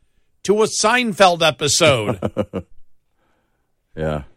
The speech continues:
Speaker 1: It relates to the Seinfeld episode of the <laughs>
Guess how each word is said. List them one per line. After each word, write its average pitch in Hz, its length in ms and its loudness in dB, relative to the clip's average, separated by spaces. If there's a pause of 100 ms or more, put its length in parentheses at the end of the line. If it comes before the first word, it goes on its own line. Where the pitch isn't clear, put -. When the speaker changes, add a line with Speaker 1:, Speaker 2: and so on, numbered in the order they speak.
(120)
Speaker 1:
It 139 120 -2
relates 170 500 -2
to 190 100 -8
the 175 120 -4
Seinfeld 196 760 -2
episode 135 840 -4 (400)
of 156 220 4
the 143 340 0 (800)
<laughs> 120 500 -6